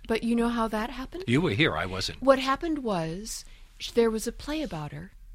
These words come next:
Speaker 1: um, about her and Lord Edward on Broadway, and,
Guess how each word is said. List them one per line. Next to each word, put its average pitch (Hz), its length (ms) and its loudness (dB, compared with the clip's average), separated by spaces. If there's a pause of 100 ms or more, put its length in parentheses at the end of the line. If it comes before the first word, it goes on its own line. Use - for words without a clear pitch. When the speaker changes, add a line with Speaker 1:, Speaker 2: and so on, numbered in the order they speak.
(300)
Speaker 1:
um, 165 520 -2
about 165 320 -4
her 180 140 -2
and 175 160 -2
Lord 170 180 -2
Edward 156 380 -4 (220)
on 175 180 -4
Broadway, 147 480 -6 (480)
and, 160 680 2